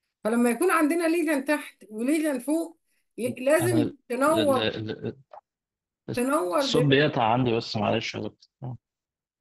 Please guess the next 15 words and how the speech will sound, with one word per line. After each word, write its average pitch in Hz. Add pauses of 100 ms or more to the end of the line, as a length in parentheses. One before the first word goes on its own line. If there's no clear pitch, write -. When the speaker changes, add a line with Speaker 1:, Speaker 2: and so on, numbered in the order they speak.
(140)
Speaker 1:
طيب، 196 (280)
بقول 262
لما 302
يكون 349
عندنا 339
ليجن 320
تحت 269 (160)
وليجن 320
احنا 302
قلنا 349
انه 285
العين 254
عامل 311
كرينيوتومي 269
وشايله، 240